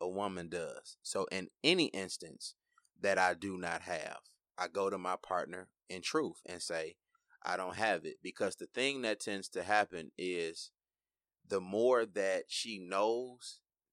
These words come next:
that you are emotionally wrenched in that regard,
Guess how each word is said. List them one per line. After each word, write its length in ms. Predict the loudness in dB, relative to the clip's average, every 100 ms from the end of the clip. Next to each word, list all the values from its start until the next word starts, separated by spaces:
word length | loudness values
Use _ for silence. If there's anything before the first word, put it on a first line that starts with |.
| _
that 300 | -2 -2 -2 -10
you 260 | -8 -4
are 280 | 0 2 2 -2
emotionally 840 | -4 2 2 2 -2 -4 -6 -8
wrenched 560 | -4 0 0 -2 -6 -10 _ _ _ _ -4
in 200 | -2 2
that 180 | 4 4
regard, 640 | 2 0 4 6 6 2